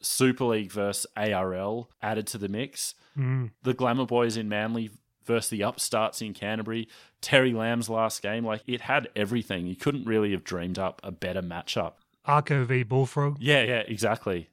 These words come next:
Speaker 1: Like, it, it had it all.
Speaker 2: But, like, can I just say how much I miss desperately watching finals football at the S F S?
Speaker 1: Yeah, I know, I know.
Speaker 2: It's the most perfect football stadium for
Speaker 1: Yeah.
Speaker 2: rugby league. I mean,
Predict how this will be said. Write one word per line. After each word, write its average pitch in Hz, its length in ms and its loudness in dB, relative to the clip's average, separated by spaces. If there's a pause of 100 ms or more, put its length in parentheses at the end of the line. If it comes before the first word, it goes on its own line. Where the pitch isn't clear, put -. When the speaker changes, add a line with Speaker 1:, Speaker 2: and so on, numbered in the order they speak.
Speaker 1:
Like, 107 220 -2
it, - 160 -8
it 117 140 -2
had 120 180 2
it 98 100 -2
all. 101 320 -2 (300)
Speaker 2:
But, 196 160 0
like, 175 260 0
can 180 140 4
I 214 40 6
just 202 180 2
say 165 200 2
how 139 160 6
much 139 300 2
I 127 200 0
miss 123 680 2 (340)
desperately 135 580 0
watching 123 420 -2
finals 120 360 2
football 120 520 -2
at 123 80 -8
the 120 180 -4
S 107 140 -4
F 107 160 -8
S? 113 420 -8
Speaker 1:
Yeah, 113 160 4
I 113 220 10
know, 95 380 -2 (120)
I 92 120 -6
know. 87 340 -4 (480)
Speaker 2:
It's 131 140 -4
the 156 100 2
most 139 260 4
perfect 156 680 0
football 139 360 -2
stadium 123 400 0
for - 80 -6
Speaker 1:
Yeah. 107 180 2
Speaker 2:
rugby 107 180 0
league. 117 440 -2
I 160 40 -2
mean, 123 300 2